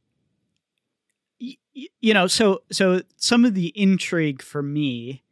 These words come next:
and then obviously the general is, you know, ninety-six or whatever, ninety something, ho-, however many years ago. Um, so almost a hundred years old. Um, and some of the intrigue to me is, like,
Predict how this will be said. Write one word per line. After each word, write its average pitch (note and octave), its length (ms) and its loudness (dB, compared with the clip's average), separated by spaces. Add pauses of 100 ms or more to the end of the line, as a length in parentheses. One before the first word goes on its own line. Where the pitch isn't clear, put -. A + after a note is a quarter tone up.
(380)
and D3+ 100 0
then C#3 120 -2
obviously C3+ 440 -4
the C3 120 -10
general C#3+ 520 -4
is, C#3 520 -4
you C#3+ 100 -4
know, B2 240 -6 (160)
ninety-six C3+ 1120 -4
or C3+ 120 -4
whatever, B2+ 320 -8
ninety C3+ 340 -8
something, C3 480 -8 (440)
ho-, D#3 200 0
however E3+ 320 0
many D#3 200 -2
years C#3+ 360 -6
ago. C3+ 360 -8 (120)
Um, C3+ 460 -6 (260)
so C#3+ 280 0
almost E3+ 380 2
a C#3+ 80 -2
hundred C3+ 280 -8
years B2 240 -12
old. B2 260 -12 (460)
Um, D3 540 0 (280)
and F3+ 140 2
some A#3+ 160 4
of A3+ 60 2
the F#3 200 0
intrigue E3+ 480 0
to - 140 -8
me D3 320 0
is, C#3+ 440 -4
like, C3+ 380 -6